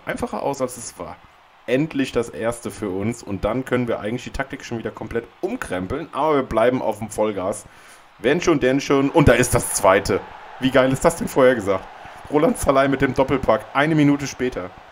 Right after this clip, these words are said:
Hier ist die Entscheidung gefallen. Schöne Kombination über drei Stationen beim S C Freiburg. Am Ende passt Eggestein auf Salai und der Nationalspieler vollendet aus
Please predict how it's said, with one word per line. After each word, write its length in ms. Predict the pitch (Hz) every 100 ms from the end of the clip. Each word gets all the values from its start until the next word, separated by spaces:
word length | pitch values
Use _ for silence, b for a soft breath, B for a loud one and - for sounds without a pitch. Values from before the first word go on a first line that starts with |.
| B B B B B - -
Hier 100 | 139
ist 100 | 123
die 60 |
Entscheidung 320 | 110 107 98
gefallen. 320 | 95 - 92 90
Schöne 280 | - 131
Kombination 580 | 123 120 113 - 123 120
über 120 | 131
drei 200 | 127 110
Stationen 560 | 110 - - 120 117 110
beim 140 | 98
S 120 | 95 -
C 100 | 95
Freiburg. 400 | - 95 87 -
Am 100 | 95
Ende 160 | 170
passt 360 | - 135 - -
Eggestein 480 | - 113 - 85 87
auf 100 | 98
Salai 480 | - 95 87 95 117
und 120 | 113
der 100 | 98
Nationalspieler 580 | 95 - 95 107 - 113
vollendet 400 | - - 113 117
aus 180 | -